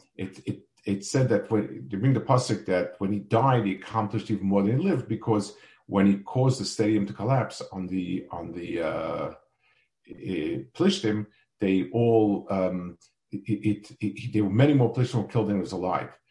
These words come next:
So that means that instead of him being alive and killing Plishtim,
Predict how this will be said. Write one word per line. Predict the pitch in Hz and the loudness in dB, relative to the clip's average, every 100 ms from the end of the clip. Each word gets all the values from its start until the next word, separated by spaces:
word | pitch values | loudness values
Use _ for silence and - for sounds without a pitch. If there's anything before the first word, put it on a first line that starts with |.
| _ _ _ _ _ | _ _ _ _ _
So | - - 135 | -10 0 2
that | 117 117 | 4 4
means | 131 185 175 143 107 | 4 4 2 2 0
that | 120 107 101 - _ _ _ _ _ - | 2 4 2 -2 _ _ _ _ _ -2
instead | 120 117 - - 156 | 0 2 -2 2 4
of | 160 | 6
him | 127 123 | 6 6
being | 139 123 | 6 6
alive | 107 107 113 110 107 - - | 4 4 4 4 0 -2 -8
and | 101 98 98 - _ - | -2 0 -2 -6 _ -6
killing | 117 101 98 | 0 0 2
Plishtim, | 175 - 107 98 | 0 0 -2 -2